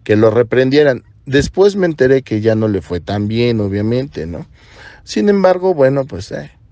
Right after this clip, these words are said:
eh, allá él, allá su vida, yo nunca he sido los que, eh, me alegro por cosas malas que le pasan a la gente. Yo creo que hay un karma y todos lo acaban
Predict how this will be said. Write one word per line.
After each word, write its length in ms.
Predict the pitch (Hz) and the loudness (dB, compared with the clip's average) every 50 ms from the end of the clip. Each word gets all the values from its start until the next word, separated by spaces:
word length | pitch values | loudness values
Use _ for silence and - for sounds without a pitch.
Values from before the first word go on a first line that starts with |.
| _ _ - - | _ _ -12 -8
eh, 280 | 120 120 113 110 117 - - | -6 -4 -4 -4 -6 -8 -8
allá 460 | 107 107 107 110 107 107 107 104 107 | -4 -2 0 2 2 2 2 2 2
él, 240 | 110 120 127 123 113 | 2 2 2 2 2
allá 160 | 107 104 101 | 0 0 -2
su 180 | - - 98 | -4 -4 -4
vida, 220 | 98 113 127 123 113 | -2 0 2 4 4
yo 140 | 107 104 101 | 4 2 0
nunca 260 | 101 101 98 98 90 | 0 -2 -4 -4 -6
he 40 | 87 | -6
sido 220 | - - 101 98 | -4 -2 -2 -2
los 200 | 98 85 80 - | -2 -2 -6 -8
que, 220 | - 95 87 85 - _ - - - - _ _ _ _ _ - | -8 -10 -10 -10 -12 _ -20 -20 -20 -20 _ _ _ _ _ -10
eh, 340 | - - - - - - 104 | -8 -8 -8 -8 -10 -14 -10
me 160 | 110 120 120 | -4 0 0
alegro 380 | 123 120 120 123 120 127 127 117 | 2 2 2 2 2 2 0 0
por 200 | - - 110 101 | 0 -2 -4 -2
cosas 360 | - 117 117 110 120 107 101 | 2 0 0 2 2 0 0
malas 520 | 110 107 107 107 107 107 107 107 101 - - - - | 0 0 2 2 2 2 2 0 -2 -6 -14 -12 -6
que 100 | - 95 | -4 -2
le 120 | 98 95 | -2 -2
pasan 360 | 95 - 104 107 110 104 98 95 | 0 -2 -2 -2 -2 -4 -4 -4
a 40 | |
la 200 | 95 90 87 90 | -2 -2 -2 -2
gente. 360 | 95 - 131 127 127 - 143 127 | -2 -2 -2 -2 0 -2 0 0
Yo 120 | 110 101 | 0 -2
creo 180 | 98 - 107 104 | -2 -2 -4 -2
que 120 | - 104 | 0 -2
hay 120 | 101 98 | 0 0
un 120 | 98 98 95 | -2 -2 -4
karma 420 | - - 113 113 113 113 120 123 | 0 0 0 2 2 0 0 -2
y 60 | 120 | -2
todos 300 | 104 - 87 87 92 87 | -2 0 -2 -2 -2 -2
lo 100 | 92 87 | -4 -8
acaban 480 | 78 - - 85 85 80 78 76 73 - | -8 -6 -6 -6 -6 -6 -8 -8 -12 -14